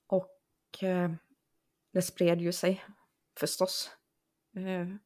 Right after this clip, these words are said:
först till lilla syster och sen tror jag att jag testade positivt. Sen min man. Alla fick det. Även assistenterna som var här, och ändå försökte vi att hålla Elton ifrån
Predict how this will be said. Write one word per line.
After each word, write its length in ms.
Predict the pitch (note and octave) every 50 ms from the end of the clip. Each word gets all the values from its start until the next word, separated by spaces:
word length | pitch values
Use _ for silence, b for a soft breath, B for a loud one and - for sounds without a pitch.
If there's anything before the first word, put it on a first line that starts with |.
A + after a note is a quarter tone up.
| _ _ _
först 260 | - - - - -
till 100 | - F#3
lilla 240 | F#3 F#3 F3+ F3 -
syster 800 | - - - F3 - - - - - F3+ F3+ F3+ F3+ F3 F3 -
och 140 | - F#3 F#3
sen 560 | - - - F3 E3+ F3 F3 F3 E3+ E3+ - - _ _ - -
tror 180 | F#3+ F3 F#3
jag 100 | F3+ F3
att 120 | F3 - F#3
jag 480 | F3+ F3+ F3+ F#3 F#3+ F#3+ - A3+ -
testade 440 | - - G3+ - - - F3+ F#3 F#3+
positivt. 920 | F#3 - - G#3 - - F3+ F3 - - G3+ F#3+ F#3+ F#3 - - - - _ _ _ _ _ _ _ _ _ _ _ _ _ _ -
Sen 200 | - F3 F3 F3+
min 200 | F3+ F3+ F#3 F#3
man. 380 | F3+ F#3 F#3 F#3 F#3+ F#3+ F3+ F3 - _ _ _ _ _ _ _ _ _ _ _
Alla 340 | - - A3 A3+ G#3 G#3 G3
fick 320 | - - F#3+ - - -
det. 240 | - F3+ F#3+ G#3 G#3+ B B B B B B B B B _ _ _ _ _ _ -
Även 280 | F#3+ F#3+ F#3+ F#3 F3+
assistenterna 800 | E3+ E3+ - - - - - - F#3+ F3+ F3 - - F3+ F3+ F3+
som 160 | - G3+ G3+
var 80 | G3 F#3+
här, 320 | F3 G3 G3 F#3 F#3 F#3
och 120 | F#3 F#3+ G3
ändå 360 | G3+ G3 G3+ G3+ G#3 G#3 G3+
försökte 600 | - G3+ G3 - - G#3 G3+ G3 - - - F#3+
vi 140 | F#3+ F3+ F3+
att 340 | F3 F3 - - - - _ _ _ - - -
hålla 280 | F3 E3+ E3+ E3+ -
Elton 420 | - F3+ F3+ F3 - - - E3+ F3
ifrån 540 | F3 - - - F#3 F3 F3 E3+ E3+ E3+